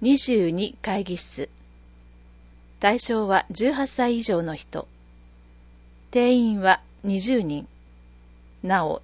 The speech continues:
定員を超えた場合は抽選を行います。申し込み期限は八月三十一日木曜日。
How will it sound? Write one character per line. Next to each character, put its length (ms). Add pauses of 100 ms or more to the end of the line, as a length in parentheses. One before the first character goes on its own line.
定 180
員 240
を 100
超 100
え 80
た 120
場 120
合 180
は 240
抽 200
選 320
を 80
行 140
い 180
ま 160
す。 240 (1200)
申 180
し 120
込 120
み 140
期 120
限 220
は 220 (320)
八 320
月 240
三 280
十 200
一 240
日 480
木 260
曜 240
日。 220